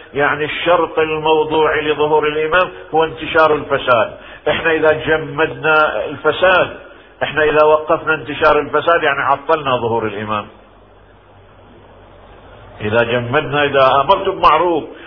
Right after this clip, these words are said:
ونهيت عن منكر، أنا عطلت انتشار الفساد.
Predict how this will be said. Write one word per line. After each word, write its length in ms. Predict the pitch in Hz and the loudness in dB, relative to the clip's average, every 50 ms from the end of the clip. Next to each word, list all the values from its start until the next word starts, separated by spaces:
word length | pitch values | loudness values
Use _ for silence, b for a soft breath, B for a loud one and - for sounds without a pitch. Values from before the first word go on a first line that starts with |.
| B B | B B
ونهيت 460 | 120 131 135 139 151 170 190 185 - | -4 -4 -2 0 0 0 -2 0 0
عن 200 | 156 165 170 165 | 0 0 0 0
منكر، 360 | 165 185 175 165 - 185 175 | -2 -2 -2 -2 -2 0 2
أنا 240 | 170 151 151 156 143 | 2 4 2 2 2
عطلت 640 | 127 120 139 - - - 170 180 170 143 - - - | 2 2 0 0 -2 0 0 0 0 0 -4 -8 -8
انتشار 460 | 147 127 - 131 127 131 135 123 120 | -8 -8 -8 -8 -4 0 0 2 0
الفساد. 520 | 117 110 107 110 104 - 107 104 92 87 | 0 -4 -6 -6 -6 -4 -2 -2 -2 -4